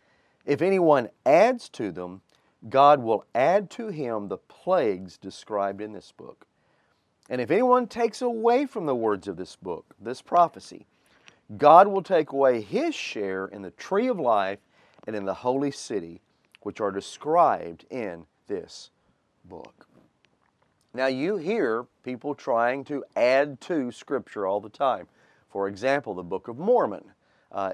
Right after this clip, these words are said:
is, uh, is an attempt to add to Scripture.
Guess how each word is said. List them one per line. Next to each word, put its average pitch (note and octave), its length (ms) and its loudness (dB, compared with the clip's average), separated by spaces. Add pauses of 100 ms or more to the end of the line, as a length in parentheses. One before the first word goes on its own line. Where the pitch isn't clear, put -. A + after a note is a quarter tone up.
is, D#3+ 540 2
uh, A#2+ 240 -2
is A#2 180 -8
an A#2+ 100 -10
attempt D3+ 580 -10
to D#3+ 180 -12 (180)
add C3+ 460 -4 (100)
to G#2 240 -10
Scripture. - 680 -14